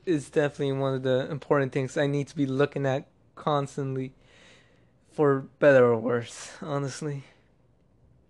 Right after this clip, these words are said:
But yeah, God, this, this week, oof, oof, oof. Yeah,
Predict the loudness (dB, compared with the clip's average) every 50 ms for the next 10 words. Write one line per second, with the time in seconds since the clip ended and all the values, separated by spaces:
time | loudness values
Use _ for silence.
0 | _ _ _ _ _ _ _ _ _ -8 -8 -6 -6 -6 -8 -10 -12 _ _ _
1 | -8 -8 -8 -8 -12 -16 _ _ _ _ _ _ _ _ _ _ _ _ _ _
2 | _ _ _ _ _ _ _ _ _ _ _ -12 -12 -10 -12 -12 -18 -20 _ _
3 | _ _ _ _ _ -10 -10 -8 -4 -2 -2 -2 -2 -4 -10 -20 _ _ _ _
4 | _ _ _ -6 -6 -6 -6 -8 -14 -20 _ _ _ _ _ _ _ _ _ _
5 | _ _ _ -8 -8 -8 -10 -12 _ _ _ _ _ _ _ _ _ _ _ _
6 | _ _ _ _ _ _ -10 -10 -10 -10 _ _ _ _ _ _ _ _ _ _
7 | _ _ _ _ _ _ _ _ _ _ _ _ _ _ _ _ _ _ _ -12
8 | -12 -10 -10 -10 -12